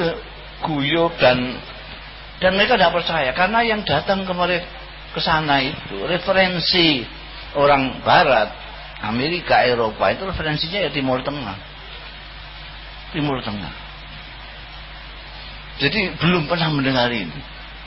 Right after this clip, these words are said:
Saya itu pertanyakan pada waktu itu dalam seminar di Den Haag itu,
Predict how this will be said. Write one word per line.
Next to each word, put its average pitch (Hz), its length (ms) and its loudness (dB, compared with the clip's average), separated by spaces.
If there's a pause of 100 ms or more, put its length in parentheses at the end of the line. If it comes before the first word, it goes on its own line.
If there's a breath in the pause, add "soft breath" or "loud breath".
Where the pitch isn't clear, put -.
(800 loud breath)
Saya 196 260 4
itu 220 140 -4
pertanyakan 170 640 6
pada 123 240 6
waktu 113 320 2
itu 175 160 -2
dalam 107 260 2
seminar 110 460 0
di 101 180 -2
Den 92 160 -2
Haag 92 300 0
itu, 85 240 -6